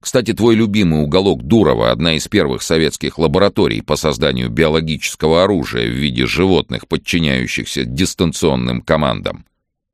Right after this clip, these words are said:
Отец мрачно замолчал.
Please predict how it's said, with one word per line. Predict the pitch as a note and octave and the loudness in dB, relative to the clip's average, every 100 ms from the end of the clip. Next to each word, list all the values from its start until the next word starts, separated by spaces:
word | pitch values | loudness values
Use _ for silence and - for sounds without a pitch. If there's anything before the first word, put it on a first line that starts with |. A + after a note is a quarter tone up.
| _ _ _ _ - | _ _ _ _ -6
Отец | C#2+ - G#2 - | -4 -2 -2 -2
мрачно | E2+ E2 D#2 - D#2 | -2 -2 -4 -6 -6
замолчал. | C2 D#2 E2 E2+ - D#2 G#1+ - | -4 -2 -2 -4 -4 -2 -2 -4